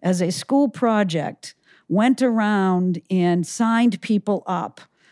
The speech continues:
for clean energy programs in the state. And if you signed up a hundred households, you got a solar panel for your school.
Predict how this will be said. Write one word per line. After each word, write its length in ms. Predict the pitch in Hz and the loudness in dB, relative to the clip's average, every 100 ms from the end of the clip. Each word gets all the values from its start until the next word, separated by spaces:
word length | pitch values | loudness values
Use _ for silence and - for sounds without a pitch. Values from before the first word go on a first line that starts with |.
| _ _ - | _ _ -12
for 400 | - 180 170 - | -2 0 0 -4
clean 300 | - 233 233 | 0 4 4
energy 420 | 208 208 202 165 165 | 4 2 0 -2 -6
programs 680 | - 165 156 151 151 143 | -4 -2 0 0 0 0
in 120 | 160 | 0
the 80 | 151 | -2
state. 540 | 143 - 107 - - - _ - - - - _ | -2 -8 -10 -10 -18 -20 _ -20 -20 -20 -20 _
And 320 | 196 190 185 190 | -2 0 0 0
if 180 | 190 - | -2 -2
you 80 | 185 | -4
signed 400 | - 240 277 240 | -2 0 4 4
up 240 | 226 - - _ - | 2 -2 -18 _ -16
a 60 | |
hundred 400 | - 233 262 254 | -2 2 4 2
households, 800 | 196 226 233 - 185 165 165 160 - - | -2 -2 -2 0 0 0 -2 -6 -14 -8
you 120 | - 214 | 0 2
got 200 | 202 180 | 2 0
a 60 | |
solar 460 | 170 - 226 233 220 | -2 0 2 2 0
panel 520 | - 208 196 180 175 | -2 0 2 2 -2
for 160 | - 170 | -4 -6
your 120 | 160 | -6
school. 500 | - - - - | -8 -10 -12 -12